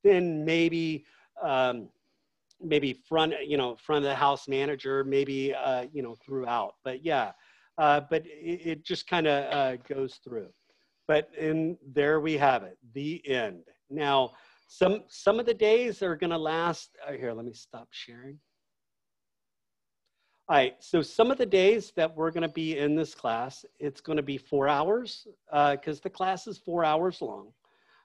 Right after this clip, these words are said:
Um, so some of the days it's gonna be four hours, some of it's gonna be like three and a half, uh, to, to three. It depends on, on the amount of curriculum, or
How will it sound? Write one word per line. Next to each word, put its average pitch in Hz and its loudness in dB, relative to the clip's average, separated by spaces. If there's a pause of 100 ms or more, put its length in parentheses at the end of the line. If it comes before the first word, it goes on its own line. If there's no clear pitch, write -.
Um, 143 2
so 165 2
some 185 2
of 196 4
the 202 6
days 196 4
it's 185 -8
gonna 190 4
be 190 2
four 202 0
hours, 214 2
some 196 2
of 196 2
it's - -20
gonna 202 4
be 196 4
like 190 0
three 185 2
and 190 4
a 175 2
half, 170 -4 (440)
uh, 156 6 (140)
to, 156 2 (320)
to 160 0
three. 180 -2 (300)
It 151 -2
depends 175 2
on, 160 2
on 147 0
the 139 -4
amount 131 -2
of 139 -2 (280)
curriculum, 170 0 (340)
or 131 8